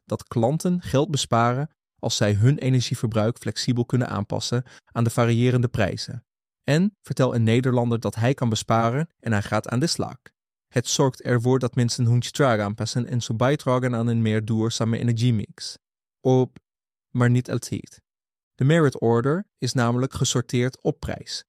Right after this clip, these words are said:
en niet op basis van uitstoot. En hoewel die voor een heel groot deel overeenkomt, is dat niet één op één. Energie uit kolencentrales is namelijk goedkoper, maar vervuilender dan gas. Als jij inspeelt op dynamische energieprijzen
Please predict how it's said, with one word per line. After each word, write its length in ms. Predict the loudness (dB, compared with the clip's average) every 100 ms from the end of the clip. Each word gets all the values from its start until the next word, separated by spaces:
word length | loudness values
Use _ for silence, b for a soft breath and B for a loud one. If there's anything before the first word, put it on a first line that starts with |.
| _
en 120 | 0
niet 140 | 2 2
op 100 | 2
basis 400 | 2 2 0 -4
van 160 | -6
uitstoot. 600 | -8 -8 -10 -12 -14 -16 _ _ _ _
En 120 | -2 2
hoewel 380 | 4 2 0
die 140 | -2 -2
voor 220 | -2 -2
een 80 | 0
heel 260 | 2 2
groot 360 | 2 0 0 2
deel 200 | 0 0
overeenkomt, 760 | -2 0 2 0 0 -4 -4 -10 _ _ _
is 100 | -4
dat 160 | 0
niet 140 | 0 0
één 220 | 0 0
op 100 | -2
één. 300 | -6 -8 -12 _ _ _ _
Energie 460 | -2 2 2 2 0
uit 120 | -4
kolencentrales 800 | 0 2 2 -2 -4 -2 -2 -4
is 160 | -6 -4
namelijk 360 | -4 -2 -6
goedkoper, 760 | -2 -4 2 2 4 0 -4 -8 _ _ -4
maar 180 | -2
vervuilender 760 | -2 -2 2 2 2 0 -2 -2
dan 160 | -4
gas. 440 | -4 -4 -6 -10 -12 _ _ _ _ _
Als 180 | 0 2
jij 220 | 4 2
inspeelt 680 | 0 -2 0 0 0 -2 -8
op 140 | -4
dynamische 640 | 0 2 2 2 0 -2
energieprijzen 920 | 0 0 2 0 0 0 0 -4 -6